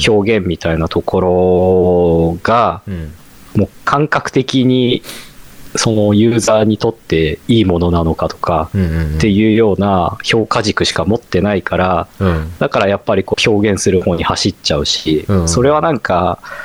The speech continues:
Speaker 1: 自分を逆に守るためでもあるような気がするんですよね。
Speaker 2: うんうんうん。
Speaker 1: それをやりたいからだけじゃなくて。
Speaker 2: うんうんうん。
Speaker 1: だからそこを評価する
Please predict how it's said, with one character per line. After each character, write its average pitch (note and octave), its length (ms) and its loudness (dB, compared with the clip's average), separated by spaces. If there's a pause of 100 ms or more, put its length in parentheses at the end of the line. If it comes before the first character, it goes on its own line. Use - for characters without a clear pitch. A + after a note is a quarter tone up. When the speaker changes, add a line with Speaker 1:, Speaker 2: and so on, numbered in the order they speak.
(480)
Speaker 1:
自 A2+ 120 2
分 D#3 280 4
を D3 80 2
逆 C#3+ 240 -2
に B2+ 260 0 (180)
守 C#3 360 2
る - 20 -8
た G#2+ 180 -2
め G#2+ 160 2
で F#2+ 140 0
も F2+ 140 0
あ G2+ 40 2
る F#2+ 80 0
よ E2+ 140 0
う D#2 40 -6
な E2 60 -4
気 - 160 -4
が F2 140 0
す - 120 -4
る G2 140 2
ん E2 120 -2
で D2 60 -6
す - 140 -4
よ C#2+ 60 0
ね。 G#2+ 280 -2 (160)
Speaker 2:
う F#2+ 80 -2
ん - 20 0
う E2 100 -2
ん D2+ 300 -4
う - 20 -8
ん。 E2 40 -8
Speaker 1:
そ - 140 -2
れ F#2+ 60 4
を F2 100 4
や F#2 80 2
り A#2 140 0
た C3+ 120 0
い G2 80 0
か - 140 -6
ら E2+ 100 0
だ E2+ 120 -4
け A2 140 0
じ F2 100 -2
ゃ D#2+ 40 0
な D#2+ 140 -2
く - 100 -8
て。 D2+ 340 -2 (100)
Speaker 2:
う G#2+ 40 -2
ん F#2+ 40 0
う F2+ 40 0
ん D#2+ 120 -2
う E2 120 -2
ん。 D2+ 320 -6 (380)
Speaker 1:
だ A2+ 80 -2
か - 80 -2
ら A2+ 40 -2
そ - 120 -4
こ E3 680 4 (100)
を E3 340 2 (480)
評 D3 220 0
価 A2 160 -4
す - 180 -2
る G2 280 2